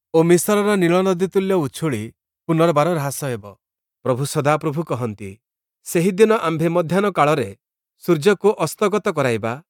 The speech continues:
ଓ ନିର୍ମଳ ଦିନରେ ଆମ୍ଭେ ଦେଶକୁ ଅନ୍ଧକାରମୟ କରିବା।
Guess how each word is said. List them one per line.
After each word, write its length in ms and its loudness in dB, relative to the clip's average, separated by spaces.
ଓ 80 4
ନିର୍ମଳ 420 4
ଦିନରେ 360 2
ଆମ୍ଭେ 240 2
ଦେଶକୁ 460 0
ଅନ୍ଧକାରମୟ 680 -2
କରିବା। 360 -6